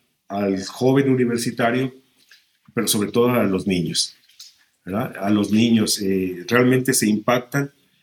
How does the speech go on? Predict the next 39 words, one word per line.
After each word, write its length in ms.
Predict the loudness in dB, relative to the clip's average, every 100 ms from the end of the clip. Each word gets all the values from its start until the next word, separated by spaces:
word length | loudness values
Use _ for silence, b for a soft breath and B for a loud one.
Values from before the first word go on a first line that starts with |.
| _ _
Eh, 380 | -4 -2 -2 -2
es 120 | 0
uno 180 | 4 4
de 100 | 4
los 140 | 0 -2
resultados 520 | -4 -2 2 2 0
que 120 | -2
no 180 | 0 2
hemos 300 | 4 2 2
medido, 540 | 2 2 2 0 -6 _ _ _ _ b b b -4
pero 300 | -2 -2 -2
que 120 | -2
realmente 640 | 0 2 4 2 2 0 0
tiene 340 | 0 2 2
mucho 380 | 2 0 0 0
valor, 460 | 0 2 0 0 -4
es 140 | -2
muy 160 | 0 0
relevante, 680 | 0 2 2 2 -2 -8 -10 b b b -6
porque 240 | -4 0
muchos 340 | 2 4 2 2
de 100 | 2
estos 280 | 0 -2
niños 460 | 2 2 2 0 -2
en 140 | -2
un 100 | 0
futuro 400 | -2 -4 -2 -2
se 120 | -2 -2
van 180 | 0
a 80 | 2
dedicar 420 | 0 -2 -2 -2
a 40 | 0
alguna 400 | 0 2 4 2
carrera 460 | -4 -4 -4 -4 -10 b b b
relacionada 640 | -6 -2 -2 0 0 0 -2
con 160 | -4
el 80 | -6
sector 400 | -8 -8 -8 -8
aeroespacial. 640 | -10 -8 -8 -10 -8 -2